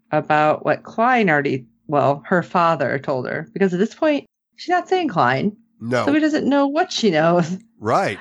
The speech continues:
Speaker 1: About kids leaving breadcrumbs to always find their way home. And then you get that creepy smile. And it seems like the lady has taken over everybody.
Speaker 2: Right.
Speaker 1: So she wiped the people,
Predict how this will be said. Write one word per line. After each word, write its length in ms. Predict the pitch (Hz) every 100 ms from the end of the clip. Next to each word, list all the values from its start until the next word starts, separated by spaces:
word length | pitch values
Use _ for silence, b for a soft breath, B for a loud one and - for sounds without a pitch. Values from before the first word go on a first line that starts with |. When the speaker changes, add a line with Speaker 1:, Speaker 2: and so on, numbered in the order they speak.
| B
Speaker 1:
About 560 | - 196 190 180 156 -
kids 320 | - 262 254
leaving 280 | 302 302 285
breadcrumbs 640 | 277 262 240 202 151 156 -
to 100 | -
always 380 | 151 190 214 214
find 260 | 202 202
their 120 | 196
way 180 | 190 190
home. 580 | 190 208 165 135 139 131 _ _ -
And 160 | 151 165
then 100 | 165
you 80 | 175
get 140 | 202
that 180 | 180 180
creepy 300 | 202 202 226
smile. 640 | - 262 202 156 147 156 - _ _ -
And 100 | 185
it 140 | 185
seems 280 | 220 214 214
like 200 | 202 190
the 80 | 175
lady 260 | 180 190
has 140 | 202 190
taken 320 | 214 202 180
over 480 | 180 175 165 - - _
everybody. 1000 | 185 220 190 160 143 135 131 - - _ _ _ 110
Speaker 2:
Right. 360 | 135 175 104 - _ _ 196
Speaker 1:
So 280 | 185 170
she 240 | 165 - 185
wiped 540 | 147 180 349 - -
the 100 | - 180
people, 640 | 180 165 147 147 151 196